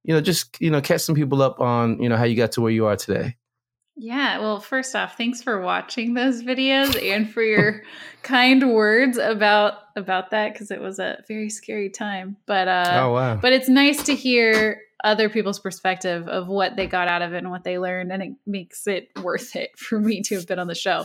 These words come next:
Speaker 2: But leading up to that, so my story before that and how I actually ended up there, um, I, I went to school for graphic design illustration,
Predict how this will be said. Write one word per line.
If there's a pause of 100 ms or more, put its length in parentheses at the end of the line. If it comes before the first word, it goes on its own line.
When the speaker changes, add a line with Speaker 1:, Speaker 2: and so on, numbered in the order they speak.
(140)
Speaker 2:
But
leading
up
to
that,
so (600)
my
story
before
that
and
how
I
actually
ended
up (180)
there, (580)
um,
I, (1000)
I
went
to
school
for
graphic
design
illustration,